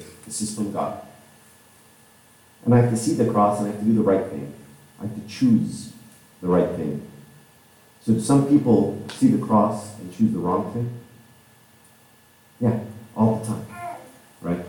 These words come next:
In fact, at the very first cross, it happened. Two thieves, one chose well and one chose poorly. So let's go back to what we said at the, the very beginning. Is the cross light or darkness?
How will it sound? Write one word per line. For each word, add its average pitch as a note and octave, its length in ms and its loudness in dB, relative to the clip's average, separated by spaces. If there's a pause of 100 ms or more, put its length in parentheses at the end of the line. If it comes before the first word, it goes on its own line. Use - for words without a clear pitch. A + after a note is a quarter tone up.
In G2+ 80 -4
fact, - 560 0
at - 80 -14
the A2 60 2
very A2+ 260 6
first C3+ 300 0
cross, - 500 -4 (140)
it - 80 -6
happened. - 360 -14 (920)
Two A2+ 100 2
thieves, G#3 600 2 (420)
one F#2 240 -2
chose F#2+ 320 0
well F2+ 400 2 (220)
and E2+ 120 -8
one F2 200 -8
chose E2+ 240 -14 (120)
poorly. D2+ 220 -16 (760)
So F#2+ 120 0
let's G#2+ 120 0
go G#2+ 120 2
back G2+ 240 0
to G2 60 0
what F2 80 4
we - 80 2
said F#2+ 200 4
at - 160 4
the, - 180 -4 (360)
the F2 80 -14
very G2+ 240 0
beginning. E2 520 -6 (1000)
Is - 140 -14
the - 100 -12
cross - 600 0
light - 360 -2
or D2+ 80 -10
darkness? - 840 -10